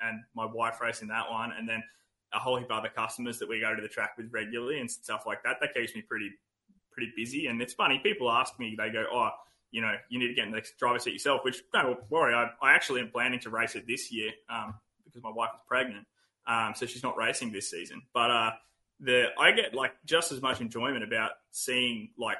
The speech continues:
my customers and friends doing well, you know what I mean? So it's, like, a different kind of enjoyment. Like, it's,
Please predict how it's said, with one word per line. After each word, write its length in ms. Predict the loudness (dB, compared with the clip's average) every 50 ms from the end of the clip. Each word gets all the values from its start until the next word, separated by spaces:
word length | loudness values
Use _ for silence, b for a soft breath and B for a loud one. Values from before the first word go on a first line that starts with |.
| -6 -6 -2
my 140 | 0 0 0
customers 880 | 0 0 0 0 -2 -2 -4 -4 -4 -4 -4 -4 -6 -6 -8 -10 -10 _ -4
and 160 | -4 -4 -4
friends 440 | -6 -4 -2 -2 0 0 -2 -4 -4
doing 280 | -4 -2 -2 -2 0
well, 300 | 0 0 0 0 -2 -2 -4
you 80 | -4
know 60 | -4 -4
what 100 | -4 -4
I 40 |
mean? 100 | -4 -6
So 120 | -4 -4 -4
it's, 100 | 0 0
like, 120 | 0 0
a 80 | 0 -2
different 340 | -2 -2 0 0 -2 -4 -2 -2
kind 280 | 0 2 2 2 2
of 160 | 0 -2 -4 -6 -12 -20 _ _ _ _ _ -6
enjoyment. 600 | -4 -4 -2 0 0 2 2 0 0 -4 -4 -4
Like, 160 | -4 -4 -4 -6
it's, 240 | -8 -8 -8 -12